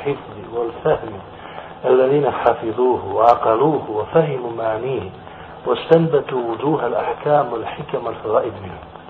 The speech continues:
Znači, to su oni koji su naučili kuranske i hadijske tekstove,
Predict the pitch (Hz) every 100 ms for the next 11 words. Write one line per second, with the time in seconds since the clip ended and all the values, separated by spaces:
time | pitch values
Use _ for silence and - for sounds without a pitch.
0 | - - - - - 143 139 170 170 -
1 | - 175 175 151 143 131 120 123 127 -
2 | - - - - 120 131 165 - 160 123
3 | 117 - - 143 160 147 - - 113 95
4 | 117 117 - - 101 - - - - 135